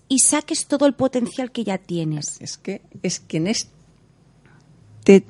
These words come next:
Speaker 2: mundo que nosotros tenemos aquí pequeñito, el concepto de maestro ya venía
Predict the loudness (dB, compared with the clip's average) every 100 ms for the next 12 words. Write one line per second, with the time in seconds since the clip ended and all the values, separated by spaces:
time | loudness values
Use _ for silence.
0 | 0 4 4 4 0 0 -2 -4 -6 -4
1 | 0 2 2 0 0 -2 -6 -12 -16 _
2 | -20 -20 -20 -20 -20 -20 -20 -20 -20 -20
3 | _ _ _ _ _ -2 0 0 0 0
4 | 2 2 2 0 0 0 -2 -2 -4 -4
5 | -6 -16 _ _ _ _ _ 0 2 4
6 | 4 4 4 4 2 0